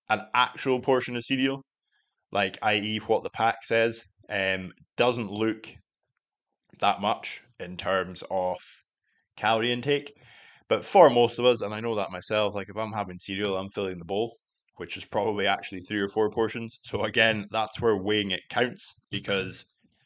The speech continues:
things like that, if you tend to maybe be quite, what's the word, quite forgiving on yourself when it comes to, you know, judging portion sizes accurately, like,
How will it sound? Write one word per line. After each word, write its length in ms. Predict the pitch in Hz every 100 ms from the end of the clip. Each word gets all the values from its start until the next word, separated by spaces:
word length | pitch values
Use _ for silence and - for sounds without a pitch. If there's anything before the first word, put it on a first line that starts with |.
| _ _ _ _
things 200 | 143 147
like 140 | 117 95
that, 280 | 104 101 -
if 160 | 113 104
you 160 | 110
tend 480 | - - 143 143 139
to 300 | 143 135 131 - _ _ _ _ _ -
maybe 380 | 113 117 113
be 140 | 107 104
quite, 520 | - 110 110 110 104 _ - - - _ _ _ _ _ _ _
what's 180 | - -
the 80 | 110
word, 560 | 104 101 95 90 85 - 85 _
quite 200 | - 104
forgiving 600 | - 101 110 107 110 107 - _
on 140 | 98 98
yourself 500 | 98 98 107 104 -
when 100 | 95
it 100 | -
comes 380 | 101 101 92 -
to, 380 | 104 95 92 - _ _ _ _ _ _ _ _ _
you 80 | 104
know, 360 | 95 87 82 _ _ _ _ _ _ 95
judging 360 | 101 95 92
portion 320 | - 101 -
sizes 360 | 92 90 90 90
accurately, 480 | 95 - 90 92 90
like, 180 | 90